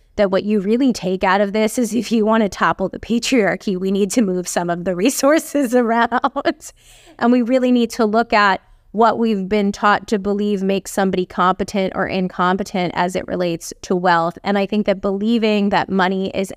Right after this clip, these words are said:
energy doesn't necessarily help us to do that, because if you believe that money is energy, then you believe that men have been controlling ninety-eight percent of energy. And I think it's more that they've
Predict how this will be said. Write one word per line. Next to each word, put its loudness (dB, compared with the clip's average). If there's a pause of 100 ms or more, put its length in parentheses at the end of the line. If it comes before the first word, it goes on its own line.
energy -2 (580)
doesn't 2
necessarily 0
help -2
us -2
to -4
do 0
that, 4
because -4
if -2
you 4
believe 0
that 2
money 0
is -2
energy, 0
then 0
you 2
believe 0
that 2
men 2
have 0
been -2
controlling 0
ninety-eight -2
percent -4
of -4
energy. -4 (460)
And 2
I 4
think 0
it's -2
more 2
that -4
they've -2